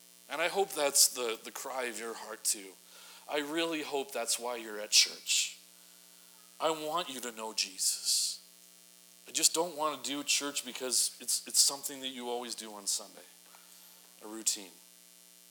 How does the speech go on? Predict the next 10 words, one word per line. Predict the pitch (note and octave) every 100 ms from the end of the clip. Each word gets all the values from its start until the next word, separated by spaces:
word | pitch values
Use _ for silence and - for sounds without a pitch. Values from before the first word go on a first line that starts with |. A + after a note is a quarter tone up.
| - - - - - -
You | D3+
want | G3 G3
to |
know | F#3 F#3
the | E3 D3+ B2+ A2+
cool | - F3 D#3+
thing | E3+ D#3
about | D3 C3+
deserts? | C#3+ D#3 E3+ F3 - - - - - - - - - - - - - - - - - - - - - - - - -
<clears throat> | -